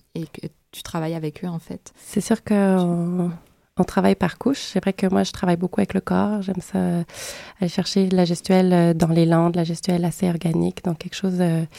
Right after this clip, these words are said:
Speaker 2: qui implique beaucoup d'écoute et beaucoup de, de déplacement. Ça, je parlais de la masse aussi tantôt, comment le groupe s'écoute, euh, change de configuration, se transforme. Euh, moi, j'ai d'abord, euh, abordé, euh, vraiment le travail du corps à partir de la matière,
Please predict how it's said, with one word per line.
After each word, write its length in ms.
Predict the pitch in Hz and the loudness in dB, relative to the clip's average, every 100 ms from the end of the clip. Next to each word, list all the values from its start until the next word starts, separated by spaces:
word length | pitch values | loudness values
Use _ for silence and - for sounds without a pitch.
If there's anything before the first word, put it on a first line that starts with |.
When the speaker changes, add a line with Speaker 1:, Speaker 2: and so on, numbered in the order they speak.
| - - - - | -16 -16 -10 -2
Speaker 2:
qui 80 | |
implique 260 | 180 185 - | 0 -2 -4
beaucoup 240 | 175 - | -4 -2
d'écoute 540 | 180 180 - 202 - - | 0 0 0 -2 -2 -4
et 60 | 170 | -4
beaucoup 280 | 165 - | -4 -6
de, 360 | 175 185 170 165 | -2 2 2 0
de 100 | 160 165 | -2 -2
déplacement. 540 | - - 175 - 175 175 | -4 -2 -4 -2 -4 -2
Ça, 140 | 185 | -4
je 60 | 170 | -2
parlais 220 | 170 170 | 0 2
de 60 | 170 | 2
la 100 | 160 | 2
masse 400 | 160 170 170 180 | 2 0 -4 -8
aussi 220 | - 190 | -10 -8
tantôt, 520 | - 170 - 185 185 180 | -4 -4 -2 -2 -2 -2
comment 220 | 180 175 | -2 -2
le 100 | 165 | -4
groupe 300 | - - - - | -4 -4 -4 -6
s'écoute, 580 | - - - 180 - 180 | -6 -4 -2 -2 -4 -4
euh, 220 | 165 165 | -2 -4
change 380 | 160 - 180 170 | -6 -4 -2 0
de 80 | 180 | 0
configuration, 680 | 180 - 180 170 165 - | -2 -2 0 0 0 -2
se 100 | 196 | -4
transforme. 580 | - 175 160 185 208 240 - - - - - - - - - | 0 0 2 2 2 0 -6 -14 -10 -10 -10 -12 -16 -14 0
Euh, 840 | 165 160 156 156 156 151 151 156 170 180 339 - _ | 4 6 6 4 2 2 0 -2 -2 -4 -6 -10 _
moi, 160 | - 170 | -2 -2
j'ai 140 | 170 | 0
d'abord, 480 | 170 165 175 208 208 190 | 0 2 6 6 6 6
euh, 300 | 185 180 170 | 6 6 4
abordé, 680 | 160 160 160 185 196 196 190 | 4 2 2 2 4 4 2
euh, 460 | 170 160 160 156 | 2 2 2 0
vraiment 220 | 156 170 190 | 0 2 2
le 60 | |
travail 260 | - 185 175 | 2 0 0
du 80 | 156 | 2
corps 180 | 196 | 0
à 60 | 190 | 0
partir 200 | 165 - | -2 0
de 60 | 180 | 2
la 80 | |
matière, 640 | 165 160 - 175 170 175 | 2 0 0 2 2 2